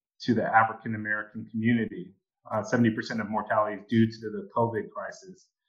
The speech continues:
uh, comprised of African American community. And it's a similar story that's being seen, uh, nationwide when you think of Saint Louis during a time, which I believe was up to hundred percent, Detroit,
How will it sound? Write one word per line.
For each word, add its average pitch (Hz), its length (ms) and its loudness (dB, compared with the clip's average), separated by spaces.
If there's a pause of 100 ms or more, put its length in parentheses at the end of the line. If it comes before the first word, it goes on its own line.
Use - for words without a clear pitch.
(380)
uh, - 80 -2
comprised 107 540 2
of 98 140 -10 (260)
African 104 280 -6
American 101 380 -4
community. 101 500 -8 (120)
And 107 180 -10 (120)
it's 104 160 -12
a 104 60 -12
similar 156 460 8
story 101 420 -8
that's 101 220 -14
being 104 220 -2
seen, 110 520 -6 (200)
uh, 98 220 -4
nationwide 107 680 2 (640)
when 104 100 -2
you 104 80 -2
think - 180 -12
of - 80 -20
Saint - 280 -20
Louis 113 200 0 (580)
during 110 180 2
a 101 120 -4
time, 104 240 0
which - 160 -8 (140)
I - 60 -10
believe 104 220 -8
was 92 100 -16
up 95 80 -14
to - 200 -18
hundred 110 220 0
percent, 104 380 -8 (120)
Detroit, 104 560 -2